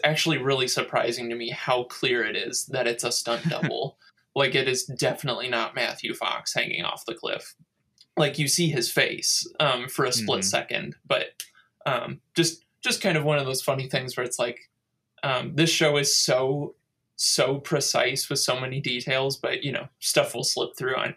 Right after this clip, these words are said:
Speaker 1: on any series.
Speaker 2: Mm-hmm.
Speaker 1: So, but
Speaker 2: You mean Matthew doesn't do his own stunts? Oh.
Speaker 1: Well, at least not that one, but
Speaker 2: Matthew.
Speaker 1: <laughs>
Speaker 2: Aw.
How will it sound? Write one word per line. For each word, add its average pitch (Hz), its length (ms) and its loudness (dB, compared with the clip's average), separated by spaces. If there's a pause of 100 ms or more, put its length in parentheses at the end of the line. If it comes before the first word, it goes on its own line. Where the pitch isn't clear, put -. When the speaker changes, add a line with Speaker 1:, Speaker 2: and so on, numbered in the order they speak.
(140)
Speaker 1:
on 131 180 0
any - 180 -4
series. - 500 -4
Speaker 2:
Mm-hmm. - 160 -20
Speaker 1:
So, - 280 -2 (540)
but - 260 -4
Speaker 2:
You 143 100 -8
mean 156 280 -4
Matthew 143 400 -2
doesn't 156 300 -2
do 139 140 -2
his 147 180 0
own 135 160 -2
stunts? - 760 -6 (380)
Oh. 131 100 -16 (560)
Speaker 1:
Well, 156 240 4
at - 80 0
least 185 240 2
not 175 200 2
that 135 200 -2
one, - 240 -10 (240)
but 139 300 -8
Speaker 2:
Matthew. 151 1120 -2 (340)
Speaker 1:
<laughs> - 340 -12
Speaker 2:
Aw. 147 840 0